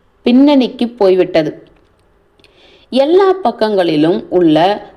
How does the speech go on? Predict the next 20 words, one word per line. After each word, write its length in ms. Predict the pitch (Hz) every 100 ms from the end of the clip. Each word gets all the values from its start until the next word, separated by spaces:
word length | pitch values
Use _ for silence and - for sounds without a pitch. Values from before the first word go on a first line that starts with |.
| -
வயர் 360 | 196 247 285 254
வரப்புகளின் 760 | 185 185 185 175 151 156 214 -
எண்ணிக்கையை 800 | 175 196 233 233 180 165 220 -
அவனால் 480 | 180 170 151 208
கூற 240 | - 185 185
முடிந்தது. 640 | 175 160 156 147 143 - - - _
வெகு 320 | 170 165 214
தூரத்தில் 580 | 247 302 330 330 339 320
உள்ள 240 | 302 277 277 285
அடர்ந்த 640 | - 175 180 254 269 277
மரங்களில் 760 | 247 185 190 196 175 160 214 - - _
எத்தனை 500 | 247 254 339 320 302
மரங்கள் 500 | 240 196 190 190 196
உள்ளன 720 | - 175 175 151 160 151 135 - _
என்பதை 440 | 202 226 214 185 170
பற்றியும் 480 | 160 151 147 165
சொல்ல 360 | 226 - 180 180
முடிந்தது. 640 | 175 156 160 147 139 - - _ _
தோட்டத்தை 520 | - 339 359 339 339 269
சுற்றியிருந்த 960 | - 196 - 214 180 160 151 175 220